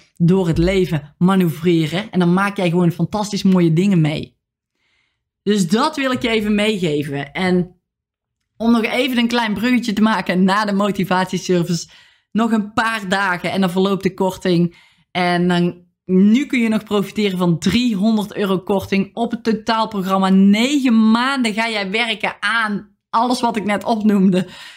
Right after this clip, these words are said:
En ik ga het niet nog een keer opsommen. Lees maar op de site W W W punt motivatieservice punt N L slash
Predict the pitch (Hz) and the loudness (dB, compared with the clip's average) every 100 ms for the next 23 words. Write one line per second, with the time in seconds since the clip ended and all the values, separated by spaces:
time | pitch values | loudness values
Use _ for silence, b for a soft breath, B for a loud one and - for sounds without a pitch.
0 | B B 202 202 202 208 214 214 214 208 | B B -4 -2 -2 -2 -2 -2 0 0
1 | 185 185 190 190 190 180 180 185 208 233 | 0 0 -2 -2 -2 0 2 2 2 0
2 | 240 233 220 196 202 190 185 185 180 202 | 0 -2 0 -2 0 0 0 0 -2 0
3 | 233 220 214 208 202 214 202 196 214 214 | 0 0 0 0 2 2 0 -2 -4 -6
4 | - 220 202 - 220 214 196 190 180 - | -6 -4 -4 -2 0 2 2 0 -2 -2
5 | 202 190 | -2 -4